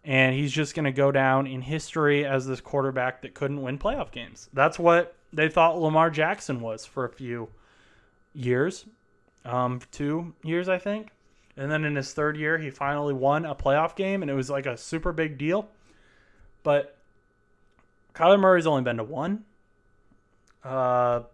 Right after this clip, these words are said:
but that one left an impression on people. He's got his doubter as, he's got his doubters out there.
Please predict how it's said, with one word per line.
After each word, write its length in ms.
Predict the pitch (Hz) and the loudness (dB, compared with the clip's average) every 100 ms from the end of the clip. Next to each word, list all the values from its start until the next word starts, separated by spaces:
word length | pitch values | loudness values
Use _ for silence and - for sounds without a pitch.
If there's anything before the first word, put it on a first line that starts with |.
| _ _ | _ _
but 380 | 135 123 120 - _ _ _ _ _ _ | -2 0 0 -4 _ _ _ _ _ _
that 240 | 135 135 143 | 2 2 4
one 380 | 139 151 151 147 | 4 6 6 4
left 280 | 139 131 | 2 2
an 60 | 131 | -2
impression 480 | 113 - 156 156 160 | -8 -2 -2 0 -2
on 160 | 147 | -2
people. 480 | 143 151 139 151 139 _ - _ _ _ _ _ _ - - 131 - | -2 -8 -6 -6 -6 _ -20 _ _ _ _ _ _ -20 -20 -18 -10
He's 220 | 151 131 | -8 2
got 160 | 147 | 4
his 100 | 160 | 4
doubter 360 | 139 151 147 135 | 4 6 6 6
as, 260 | 113 110 - _ _ _ | 2 -4 -10 _ _ _
he's 180 | 135 | -10
got 260 | 120 151 151 | -2 -2 -2
his 220 | 147 127 | -6 -8
doubters 640 | 117 147 165 - 151 117 - | -4 2 4 2 -2 -4 -8
out 280 | 127 113 - | -12 -12 -12
there. 220 | 110 | -14